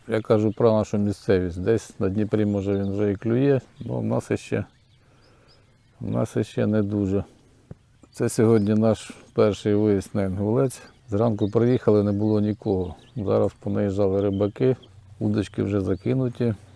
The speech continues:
Побажайте нам успіху. Світи ноги замерзли. Несу її всі чоботи.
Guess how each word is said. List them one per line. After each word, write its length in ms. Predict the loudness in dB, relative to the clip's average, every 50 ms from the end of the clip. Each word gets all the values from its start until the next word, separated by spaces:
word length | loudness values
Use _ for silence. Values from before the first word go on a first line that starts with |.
| -20 -20 -14 -12
Побажайте 560 | -8 -2 0 0 2 4 4 4 4 2 0
нам 220 | 2 2 2 2 0
успіху. 480 | -2 -2 -2 -6 -6 -6 -6 -12 -14 -14 -16 -20 -20 -20 -20 -20 -20 -18 -18 -18 -18 -18 -6 0
Світи 340 | 2 2 2 4 4 4
ноги 360 | 4 6 6 6 8 8 8 8
замерзли. 640 | 6 6 6 8 8 8 6 6 4 2 0 -2 -2 -4 -8 -10 -16 -20 -20 -20 -20 -20 -18 -18 -16 -16 -16 -16 -16 -18 -18 -20 -20 -20 -18 -14 -8 -4
Несу 360 | -4 -4 -4 -4 -2 0 2
її 120 | 2 2 2
всі 260 | 0 -4 -8 -10 -8
чоботи. 520 | -4 -2 -2 -2 -2 -2 -4 -4 -8 -8